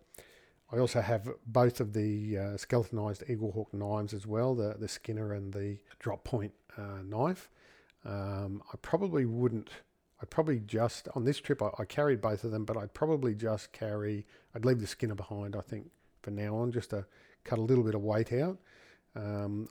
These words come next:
I, I manage quite well with just the, the scalpel blade for doing the finer work if you were caping an animal out, and the, um, uh, the drop point knife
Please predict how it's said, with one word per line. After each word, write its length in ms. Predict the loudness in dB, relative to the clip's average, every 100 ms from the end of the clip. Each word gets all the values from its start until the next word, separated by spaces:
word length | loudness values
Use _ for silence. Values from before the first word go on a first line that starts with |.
| -2
I, 140 | -2 -2
I 60 | -2
manage 420 | 0 2 2 0
quite 280 | 0 0 2
well 180 | 0 0
with 200 | -2 -4
just 320 | -6 -6 -6
the, 320 | -4 -2 -2 -6
the 60 | -12
scalpel 360 | 2 2 4
blade 280 | 4 4 4
for 80 | 2
doing 200 | -2 -2
the 80 | -4
finer 340 | -2 -2 0
work 300 | 0 0 0
if 140 | -4 -6
you 80 | -6
were 160 | -6 -10
caping 380 | -6 -2 -2 -2
an 80 | -2
animal 300 | 0 0 2
out, 240 | 0 0 -4
and 220 | -4 -2
the, 340 | -4 -4 -4 -6
um, 240 | -8 -12 -16 -20 -20 -20 _ _ -10
uh, 280 | -8 -6 -8
the 140 | -8
drop 240 | 0 0 0
point 220 | -6 -8
knife 220 | -8 -8